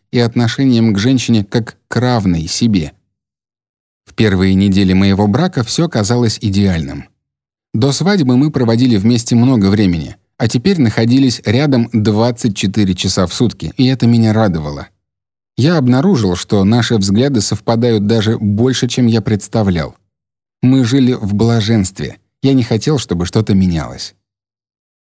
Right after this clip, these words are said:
Но имелась одна проблема. До брака каждый из нас жил самостоятельно и привык к этому. Через несколько недель совместной жизни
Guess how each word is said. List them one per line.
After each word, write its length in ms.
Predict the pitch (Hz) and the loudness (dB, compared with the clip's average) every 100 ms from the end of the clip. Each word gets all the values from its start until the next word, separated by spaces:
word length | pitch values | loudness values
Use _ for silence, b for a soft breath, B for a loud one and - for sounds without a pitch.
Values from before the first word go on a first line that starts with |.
| - | 0
Но 200 | 139 180 | 2 4
имелась 480 | 117 107 110 95 98 | 2 2 2 0 0
одна 280 | 90 95 | 0 0
проблема. 500 | 85 101 87 80 - - _ _ _ _ _ _ - | 0 0 0 -2 -8 -16 _ _ _ _ _ _ -4
До 220 | 117 156 | 0 0
брака 360 | 143 196 170 | 0 -2 -2
каждый 360 | 117 143 120 123 | -4 -4 -2 -2
из 200 | 120 104 | 0 0
нас 200 | 127 113 | 0 0
жил 360 | 110 113 127 - | 0 -2 -2 -4
самостоятельно 1000 | - 131 120 - 120 120 98 - 69 73 | 0 0 0 0 0 0 0 -4 -8 -6
и 180 | 160 | -4
привык 380 | 165 107 82 82 | -2 -2 -2 -6
к 80 | - | -6
этому. 360 | 85 69 67 - _ _ _ _ _ _ | -8 -8 -14 -18 _ _ _ _ _ _
Через 280 | - 98 92 | -4 0 2
несколько 380 | 101 95 95 92 | 0 0 -2 0
недель 260 | 98 98 92 | 2 2 0
совместной 640 | - 101 104 95 - 87 | 0 0 2 0 0 -2
жизни 440 | 95 151 123 117 | 0 0 2 0